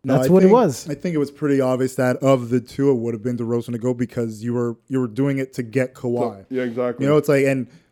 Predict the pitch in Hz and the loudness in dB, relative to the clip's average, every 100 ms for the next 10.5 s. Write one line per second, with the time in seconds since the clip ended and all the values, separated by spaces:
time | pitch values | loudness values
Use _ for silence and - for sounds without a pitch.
0 | - 139 131 151 156 143 135 139 135 131 | -2 2 4 4 4 2 4 4 2 -2
1 | 127 - 131 123 120 117 - 127 160 156 | -4 -4 -2 0 0 -2 -2 2 4 2
2 | 147 131 131 175 170 185 175 160 143 147 | 2 2 2 0 0 0 0 2 2 4
3 | 147 131 110 131 131 131 104 127 120 123 | 2 0 -4 -4 -2 -2 -2 -4 -4 -4
4 | 117 117 117 123 113 117 123 104 101 127 | -4 -4 0 0 -2 -6 -6 -6 -4 -2
5 | 127 120 123 120 139 123 135 120 123 123 | -2 -4 -6 -6 -6 -4 -4 -4 -4 -4
6 | 123 131 120 107 110 101 101 - _ _ | -4 -8 -10 -16 -16 -16 -16 -18 _ _
7 | _ - 131 117 - _ _ _ _ _ | _ -2 -2 -2 -8 _ _ _ _ _
8 | _ - 151 156 175 156 139 - 139 139 | _ 2 4 6 4 2 -4 -2 2 4
9 | 143 135 - 143 127 123 139 143 123 117 | 4 2 0 0 0 0 0 0 0 -4
10 | 113 - 139 127 120 | -8 -10 -6 -6 -6